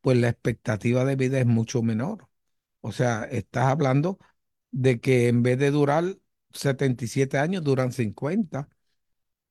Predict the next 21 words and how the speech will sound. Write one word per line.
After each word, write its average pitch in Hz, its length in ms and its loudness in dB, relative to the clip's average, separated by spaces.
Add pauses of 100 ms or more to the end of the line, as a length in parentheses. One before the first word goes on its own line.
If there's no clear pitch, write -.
(140)
y 139 120 2
las 120 140 2
mujeres 123 380 4
duran 127 260 2
sesenta 110 540 -2
y 107 80 0
uno. 156 340 0 (640)
O - 80 -8
sea 123 200 -2
que 117 100 -4
hay 110 80 0
una 131 180 0
diferencia 151 480 0
marcada, 160 440 0
y 156 100 2
esto 143 180 0
va 147 80 4
a 147 60 2
depender, 156 520 -4 (460)
pues, - 420 0 (380)
de 117 720 0